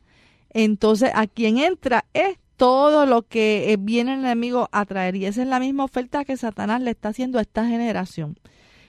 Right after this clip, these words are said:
contribuyendo que, a que, porque el enemigo lo que quiere es que esto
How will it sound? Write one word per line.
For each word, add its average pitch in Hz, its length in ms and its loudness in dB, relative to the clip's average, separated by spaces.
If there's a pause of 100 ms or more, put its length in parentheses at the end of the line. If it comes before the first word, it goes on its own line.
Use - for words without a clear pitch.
(120)
contribuyendo 214 840 0
que, 185 340 -4
a 185 140 0
que, 185 200 -8
porque 180 340 -8
el - 40 -16
enemigo 185 400 -6
lo 254 80 0
que 262 160 -4
quiere 294 220 -2
es 294 120 -4
que - 120 -6
esto 254 320 -4